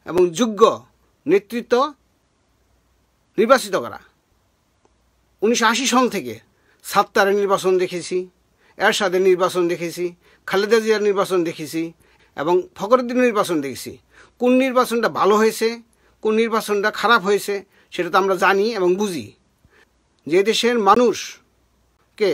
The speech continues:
এক কাপ চা খাইয়ে, পিঠে একটা হাত বুলিয়ে, নৌকার বোট দানে শীষে, দানে শীষের বোট নৌকাতে নেওয়া যায়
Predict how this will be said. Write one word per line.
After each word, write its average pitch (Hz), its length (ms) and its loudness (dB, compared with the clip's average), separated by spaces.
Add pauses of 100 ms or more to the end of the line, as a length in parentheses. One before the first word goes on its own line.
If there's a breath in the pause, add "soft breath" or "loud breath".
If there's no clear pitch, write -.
(400 soft breath)
এক 240 300 -2
কাপ 233 200 2 (100)
চা 202 180 2
খাইয়ে, 185 480 -2 (840 soft breath)
পিঠে 226 220 -2
একটা 233 220 0
হাত 196 260 4
বুলিয়ে, 190 400 0 (840)
নৌকার 202 340 4
বোট 196 200 2
দানে 170 260 0
শীষে, 202 280 -2
দানে 196 260 2
শীষের 202 320 -6
বোট 202 140 0
নৌকাতে 240 460 4
নেওয়া 127 220 -4
যায় 104 240 -14